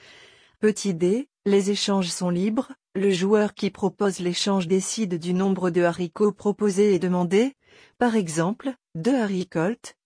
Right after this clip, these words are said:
contre trois haricots miques. Les cartes échangées ou données ne sont pas prises en main, elles sont mises horizontalement à côté de son plateau, jusqu'à la prochaine phase. Elles ne peuvent plus être données ou échangées pour cette phase.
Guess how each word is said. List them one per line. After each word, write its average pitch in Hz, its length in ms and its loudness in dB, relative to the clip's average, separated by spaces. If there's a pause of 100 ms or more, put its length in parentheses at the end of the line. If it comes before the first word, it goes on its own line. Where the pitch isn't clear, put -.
(100)
contre 233 340 0
trois 262 280 0
haricots 240 380 0
miques. - 460 -6 (1120)
Les 196 160 2
cartes 220 300 -4
échangées 202 480 0
ou 190 120 -2
données 170 480 0 (160)
ne 190 140 4
sont 202 200 0
pas 196 200 0
prises 190 360 -2
en 190 80 0
main, 170 300 0 (500)
elles 202 200 0
sont 214 160 0
mises 190 240 2
horizontalement 180 800 0
à 175 80 -2
côté 180 320 0
de 185 120 2
son 185 200 -4
plateau, 185 480 0 (220)
jusqu'à 233 460 0
la 247 120 0
prochaine 226 520 0
phase. 147 420 -6 (800)
Elles 202 200 4
ne 202 100 6
peuvent 226 260 0
plus 208 280 0
être 214 240 0
données 190 400 2
ou 220 100 0
échangées 208 480 -2
pour 254 200 -8
cette 208 220 -4
phase. 147 400 -6